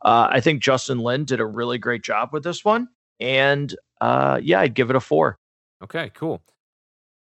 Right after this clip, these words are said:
Speaker 2: I'm gonna write that down here. Okay, great. Well, so that makes me the rotten. I guess we were both right. But, uh, it's just barely. Like, really, I'm so close to giving it a four,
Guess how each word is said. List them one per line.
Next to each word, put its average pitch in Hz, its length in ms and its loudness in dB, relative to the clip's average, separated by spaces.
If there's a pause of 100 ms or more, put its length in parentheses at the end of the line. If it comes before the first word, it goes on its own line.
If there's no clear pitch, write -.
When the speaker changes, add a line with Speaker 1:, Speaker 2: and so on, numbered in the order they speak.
Speaker 2:
I'm 101 260 -2
gonna 95 200 -10
write 90 520 -14
that 80 320 -16
down 92 260 -12
here. 95 160 -12
Okay, 120 460 -8
great. 127 260 -4 (540)
Well, 120 520 2
so 113 180 -2
that 160 260 0
makes 180 260 -2
me 156 160 0
the 160 80 0
rotten. 151 380 -2
I 98 100 -4
guess 123 200 0
we 131 80 -2
were 123 60 -2
both 117 260 0
right. 117 260 0 (600)
But, 135 260 0
uh, 104 120 -8 (420)
it's 151 180 -4
just 220 280 -4
barely. 104 420 2
Like, 95 220 -2
really, 110 280 0
I'm 117 200 -2
so 143 220 -2
close 120 280 -4
to 131 80 -8
giving 127 200 -8
it 131 80 -6
a 131 60 -6
four, 139 340 -10